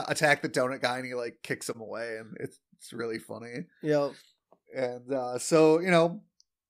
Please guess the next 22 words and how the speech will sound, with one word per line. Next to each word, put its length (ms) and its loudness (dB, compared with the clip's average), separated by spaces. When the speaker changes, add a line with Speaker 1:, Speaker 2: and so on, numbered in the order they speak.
Speaker 1:
we 120 2
cut 240 6
back 260 4
to 80 2
Burns, 400 -4
and 80 -6
he's 120 -2
like, 180 4
"Marge, 300 4
I'm 100 2
gonna 120 -2
give 200 0
you 120 0
a 60 -2
raise. 460 -8
And 160 8
a 80 6
new 200 6
office 380 4
next 200 4
to 100 -4
mine." 440 -2